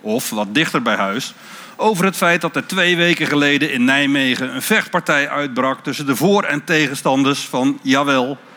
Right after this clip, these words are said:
Zwarte Piet. Een fantasiefiguur in een kinderfeestje, God betert. Er gebeurt dagelijks wel iets verbazingwekkends. Wat ik misschien nog wel het meest verbazingwekkend vond de afgelopen tijd,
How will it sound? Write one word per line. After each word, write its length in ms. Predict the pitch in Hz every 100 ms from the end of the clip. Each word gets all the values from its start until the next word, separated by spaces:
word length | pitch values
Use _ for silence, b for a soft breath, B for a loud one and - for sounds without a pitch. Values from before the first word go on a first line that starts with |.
| B
Zwarte 420 | - 135 123 -
Piet. 400 | - 214 - - - _ B B B B B
Een 140 | - 135
fantasiefiguur 920 | 160 127 131 214 196 175 180 170 175
in 100 | 151
een 100 | 165
kinderfeestje, 680 | 202 202 175 - 147 120 127
God 300 | - 131 101
betert. 560 | 120 107 98 90 - - - _ _ _ - - - - B B B B B
Er 140 | 170
gebeurt 500 | 170 156 220 190 - - 139 120
dagelijks 560 | 170 202 185 180 180
wel 200 | - 160
iets 160 | 165 151
verbazingwekkends. 1000 | 143 127 139 127 127 113 101 92 85 - - B B B B B B B B
Wat 160 | 139
ik 80 | 156
misschien 280 | 160 - 170
nog 140 | 156
wel 100 | 147
het 160 | 120 110
meest 260 | 131 208
verbazingwekkend 800 | - 135 139 120 123 110 117 113
vond 200 | - 117
de 80 | 110
afgelopen 560 | 117 135 151 147 143 151
tijd, 400 | 151 143 165